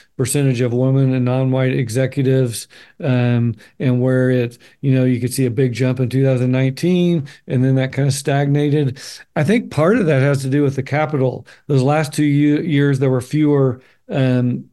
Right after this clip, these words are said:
funded companies. And so maybe that, that ties into that a little bit as well. Um, Biden pardoned all federal offenses.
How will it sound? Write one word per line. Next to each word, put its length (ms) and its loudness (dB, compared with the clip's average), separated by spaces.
funded 400 0
companies. 720 0
And 180 -2
so 160 0
maybe 360 2
that, 340 0
that 380 -2
ties 280 0
into 200 0
that 240 0
a 20 0
little 240 -4
bit 160 0
as 160 -4
well. 500 0
Um, 180 0
Biden 540 0
pardoned 320 2
all 120 2
federal 440 0
offenses. 720 -2